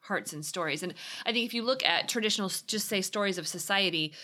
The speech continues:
say you look at fairy tales that are passed down from generation to generation, or you look at movie, movies that are popular generation after generation. I mean, you look at things like Lord of the Rings, or you look at, uh, the Star Wars series or things like that. Like,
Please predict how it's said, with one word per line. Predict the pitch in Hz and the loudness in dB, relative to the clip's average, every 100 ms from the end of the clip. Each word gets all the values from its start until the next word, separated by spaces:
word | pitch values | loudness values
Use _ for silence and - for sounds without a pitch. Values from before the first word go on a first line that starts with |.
| - - | -14 0
say | 262 | 4
you | 254 | 4
look | 254 370 | 4 2
at | 277 | 0
fairy | 196 160 151 | 2 2 2
tales | 170 123 98 | 0 0 0
that | 196 185 | 2 4
are | |
passed | 180 214 202 208 | 4 2 2 0
down | 185 | -2
from | 175 180 | -2 -4
generation | 185 175 170 165 175 | -2 2 2 0 -4
to | 165 | -6
generation, | 165 160 156 151 160 | -4 -2 -2 -2 -4
or | 127 | -4
you | 185 208 | -2 0
look | 220 | 0
at | - 190 | 0 0
movie, | 202 214 202 185 165 - - - - | 0 0 0 0 -2 -16 -20 -20 -2
movies | 208 220 196 175 165 | 0 2 2 0 2
that | 175 160 | 2 4
are | 175 | 2
popular | 180 - 240 220 180 165 | 0 2 2 2 0 0
generation | 185 180 175 175 185 | 0 0 2 2 -2
after | 175 | -6
generation. | 160 165 160 160 175 | -6 -2 0 0 -2
I | |
mean, | 170 | 0
you | 185 | -2
look | 185 | -2
at | - | -4
things | 190 185 170 | -4 -2 -2
like | 175 165 156 - - - - | 2 4 2 -2 -12 -18 0
Lord | 202 185 | 2 2
of | |
the | 175 | 2
Rings, | 175 170 160 151 | 2 2 0 -2
or | 170 | -2
you | 165 | 0
look | 170 175 | -2 2
at, | 165 156 | 0 4
uh, | 143 143 | 2 4
the | 160 | 0
Star | - 196 | 2 4
Wars | 180 165 160 | 4 2 0
series | 165 160 160 156 | -2 -2 -2 -2
or | 160 | -4
things | 175 190 | -4 0
like | 185 170 | -2 2
that. | 185 160 | 2 4
Like, | 165 | 4